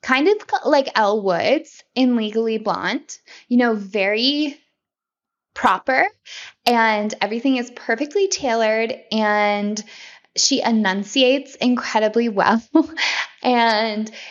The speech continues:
and has no problem wanting to boss me around when she doesn't feel like things are meeting her standard. So,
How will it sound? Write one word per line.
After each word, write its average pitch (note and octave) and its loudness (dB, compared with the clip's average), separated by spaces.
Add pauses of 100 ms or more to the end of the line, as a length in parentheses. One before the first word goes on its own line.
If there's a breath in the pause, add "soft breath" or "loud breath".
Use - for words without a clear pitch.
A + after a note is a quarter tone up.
(160 loud breath)
and G#3+ 2
has A#3 -4
no A3+ 2
problem F#3+ -2 (220)
wanting F#3+ 0
to F#3 -8
boss D#3 -4
me E3+ -6
around G3+ 0 (600)
when A3 2
she A#3 0
doesn't G3 0
feel F3 -2
like E3 -2
things F3+ -6
are F3 0
meeting E3 -6 (120)
her E3+ 0
standard. F2 -10 (360 loud breath)
So, A#3+ 0